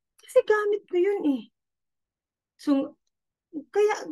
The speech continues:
kayo ganyan ngayon kasi nasanay kayo sa akin. Hindi niyo yun iniisip. Yung piano,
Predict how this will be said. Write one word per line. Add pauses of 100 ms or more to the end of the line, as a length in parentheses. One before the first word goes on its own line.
(100)
kayo
ganyan
ngayon
kasi
nasanay
kayo
sa
akin. (1120)
Hindi (100)
niyo (100)
yun (140)
iniisip. (1200)
Yung
piano,